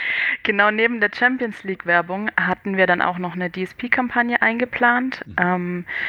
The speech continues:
Speaker 1: mit einem, ja, Retargeting von dreißig Tagen. Also sprich, dass wir wirklich aktiv die Nutzer ansprechen, die schon mal in Berührung waren mit dem Produkt. Ähm, die Besonderheit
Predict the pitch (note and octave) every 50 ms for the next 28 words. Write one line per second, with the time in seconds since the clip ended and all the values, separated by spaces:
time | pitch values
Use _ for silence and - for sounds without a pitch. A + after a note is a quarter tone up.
0 | - - - F3+ F3+ F3 - - F3+ F3 E3+ E3+ E3+ E3 F3 F3 E3 E3+ E3+ E3
1 | F3 F#3 G3 G3 - - G#3 F#3+ F#3+ F#3 F#3+ - - - G3 F#3+ F#3+ F#3 - -
2 | - F3 E3+ E3 E3 E3 E3 - - - E3+ F#3 F#3 - F#3+ - - - - F#3
3 | G3 G#3 A3+ B3 C4 - _ _ _ - - - - - - - - - - G3+
4 | F#3 F3 F3+ - - - G3 G3 - F#3+ F3+ - - F#3+ F3+ G3 F#3+ - G3+ F#3+
5 | - - - F3+ - - - - F#3+ - - - G3 F#3+ F#3 F#3 F3+ - - F#3
6 | E3+ F3 F3 F3 - - - E3+ E3+ E3+ F3+ F3 E3+ F3+ F3 E3+ - - - F3+
7 | F3 F3 E3+ E3+ E3+ F3 F3 - F3+ E3+ E3 F3 F3 G#3+ A3+ - A3 G#3+ G3+ G3
8 | F#3+ F#3+ F#3+ F#3 F3+ - - F3 E3+ - - G#3 - F3+ F#3 F#3 - - - -
9 | - - - - - - - - - - - - _ - - - F#3+ E3+ E3+ E3+
10 | E3+ D#3+ - - - - - - - - - - - - - - G#3 F#3 G3+ F#3
11 | G3 A3 A#3+ B3 B3+ A#3 A#3+ A#3+ A#3